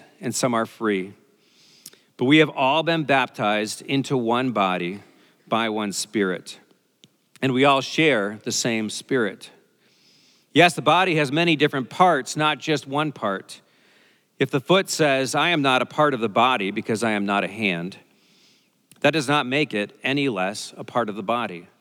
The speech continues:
And if the ear says, 'I am not part of the body because I am not an eye,' would that make it any less a part of the body? If the whole body were an eye,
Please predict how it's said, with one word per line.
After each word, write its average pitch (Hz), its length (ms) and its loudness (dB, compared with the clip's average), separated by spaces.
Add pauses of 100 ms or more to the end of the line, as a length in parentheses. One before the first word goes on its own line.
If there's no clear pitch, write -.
(920)
And 143 100 4
if 147 80 6
the 147 220 2
ear 185 180 6
says, 135 440 2
'I 139 180 0
am 147 160 0
not 110 220 0
part 107 200 -2
of 87 60 -6
the 98 80 -4
body 87 420 -2 (480)
because 123 240 -2
I 135 180 -2
am 127 180 -2
not 117 400 -2
an 110 160 -6
eye,' 95 440 -6 (800)
would 117 140 0
that 139 180 4
make 143 220 -2
it 147 200 0
any 131 240 0
less 117 540 -2
a - 60 -10
part 120 300 -2
of 107 100 -6
the 104 60 -8
body? 107 460 -4 (1500)
If 127 120 2
the 123 100 0
whole 151 280 2
body 139 380 2
were 110 280 0
an 107 120 -2
eye, 104 540 -2